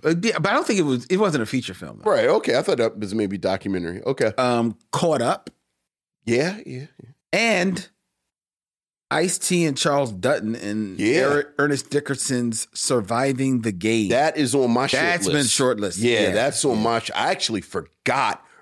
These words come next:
Speaker 2: Ernest Dickerson directed that.
Speaker 1: Yeah.
Speaker 2: That has gotten even shorter on my list.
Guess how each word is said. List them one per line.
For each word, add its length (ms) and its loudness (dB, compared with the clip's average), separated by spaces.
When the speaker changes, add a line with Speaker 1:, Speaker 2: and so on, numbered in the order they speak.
Speaker 2:
Ernest 400 2
Dickerson 480 -4
directed 600 -4
that. 280 -12
Speaker 1:
Yeah. 520 -4
Speaker 2:
That 200 0
has 180 2
gotten 300 0
even 220 -4
shorter 440 2
on 200 -2
my 160 -6
list. 500 -10